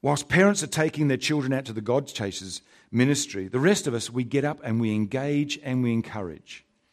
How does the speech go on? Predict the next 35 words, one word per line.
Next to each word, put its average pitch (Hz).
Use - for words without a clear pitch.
Who's 170
new? 147
Who 170
haven't 175
I 147
met 139
before? 85
Don't 226
aim 208
for 180
your 165
friends. 107
There, 180
you've 202
got 170
six -
days 196
of 151
the 160
week 185
you -
can 120
do 139
that. 82
This 170
is 202
a 214
time 165
where 131
we 147
want 170
to 143
be 117
a 98
friendly, 196